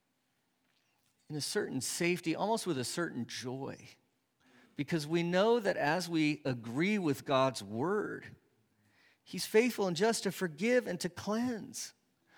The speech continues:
But do you see where this takes you before you go anywhere else? It takes you to humility. It takes you to humility. As a sinner, what do you deserve before God?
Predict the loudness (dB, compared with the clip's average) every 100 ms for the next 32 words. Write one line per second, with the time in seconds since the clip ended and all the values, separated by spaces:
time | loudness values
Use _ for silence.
0 | -12 -2 2 2 4 6 6 6 2 2
1 | 2 -2 -4 -6 -8 -2 0 2 0 0
2 | 0 0 -2 -6 -12 -18 -6 -4 2 2
3 | 2 0 0 0 -2 -2 -6 -8 -10 -14
4 | -18 _ _ _ _ _ _ _ _ _
5 | _ _ _ _ _ -10 -2 2 2 2
6 | 2 2 2 0 -4 -6 -8 -10 _ _
7 | _ _ -20 -20 4 8 10 8 4 4
8 | 4 4 6 6 6 2 2 0 2 4
9 | 6 4 -2 -4 -2 -4 -2 -2 -2 -4